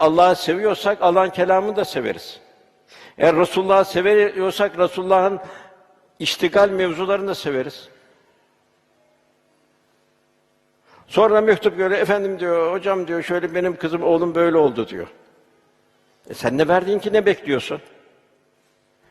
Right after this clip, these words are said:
Mevlana diyor ki, "Arpa ektiğinde buğday çıkar mı? Buğday ektiğinde arpa çıkar mı?" diyor. "Diken ekersen diken çıkar." Bilhassa bu Ramazan-ı Şerif'te yavrularımı çok sevdirelim.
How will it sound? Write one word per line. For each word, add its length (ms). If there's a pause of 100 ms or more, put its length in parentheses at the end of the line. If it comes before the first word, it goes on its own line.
Mevlana 560
diyor 140
ki, 120
"Arpa 320
ektiğinde 440
buğday 300
çıkar 280
mı? 200
Buğday 260
ektiğinde 180
arpa 180
çıkar 320
mı?" 200
diyor. 180 (600)
"Diken 280
ekersen 480
diken 260
çıkar." 420 (1080)
Bilhassa 300
bu 80
Ramazan-ı 380
Şerif'te 340
yavrularımı 420
çok 220
sevdirelim. 720